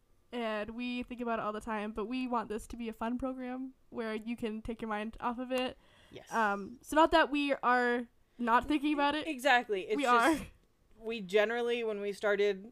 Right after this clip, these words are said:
Speaker 1: Yeah.
Speaker 2: the show, we said we weren't gonna talk about politics on the show.
Speaker 1: Mm-hmm.
Speaker 2: And every once in a while, we, like, brush by it.
Speaker 1: Mm-hmm.
Speaker 2: <laughs> And then we, like, go away.
Speaker 1: Yeah.
Speaker 2: I, I seriously don't consider this a political issue.
Speaker 1: Sure.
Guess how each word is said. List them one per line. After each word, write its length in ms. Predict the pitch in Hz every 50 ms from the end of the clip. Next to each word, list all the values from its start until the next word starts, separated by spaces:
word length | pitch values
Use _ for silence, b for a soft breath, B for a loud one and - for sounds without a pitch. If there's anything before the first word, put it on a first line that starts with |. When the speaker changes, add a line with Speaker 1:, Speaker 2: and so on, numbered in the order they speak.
| _ _ -
Speaker 1:
Yeah. 240 | 247 233 208 180 -
Speaker 2:
the 80 | 196
show, 560 | 190 - - 196 170 160 160 160 160 165 185 -
we 340 | - 202 190 185 190 190 185
said 340 | 180 - - 175 165 165 165
we 100 | 165 156
weren't 140 | 147 139 -
gonna 140 | 127 127 139
talk 120 | 165 147
about 160 | 151 139 -
politics 480 | - - 285 285 294 285 - 277 277 -
on 140 | 277 262 262
the 80 | 254
show. 380 | 254 254 247 240 226 226 220 226
Speaker 1:
Mm-hmm. 60 | B B B B B B B B
Speaker 2:
And 60 | 302
every 200 | 370 392 403 359
once 180 | 302 294 294 -
in 80 | 311
a 40 | 277
while, 280 | 247 240 233 233 233 226
we, 140 | 226 233
like, 320 | 214 208 202 196 190 190 _ _ _ -
brush 280 | 202 180 180 - - - _
by 140 | - 196 190
it. 140 | 196 208 - - 277
Speaker 1:
Mm-hmm. 300 | 262 247 - - 220 240 -
Speaker 2:
<laughs> 460 | - - - - 466 480 440 359 311
And 80 | 294 269
then 120 | 262 247
we, 140 | 262 262 254
like, 160 | 240 226 214 -
go 200 | 202 185 185 196
away. 300 | 196 180 170 160 151 202 254
Speaker 1:
Yeah. 300 | 240 202 185 190 214 - - - -
Speaker 2:
I, 300 | 220 220 226 240 226 - _ _ -
I 240 | - 202 233 240 196 - _ - 190 175 - _ _ -
seriously 560 | - - - 220 202 208 226 233 214 240 240
don't 240 | 208 - 196 180 165
consider 360 | - 226 196 - 185 170 151
this 180 | 147 156 151 -
a 40 | 147
political 480 | - - - 117 101 82 - - - - -
issue. 160 | - - -
Speaker 1:
Sure. 140 | 208 220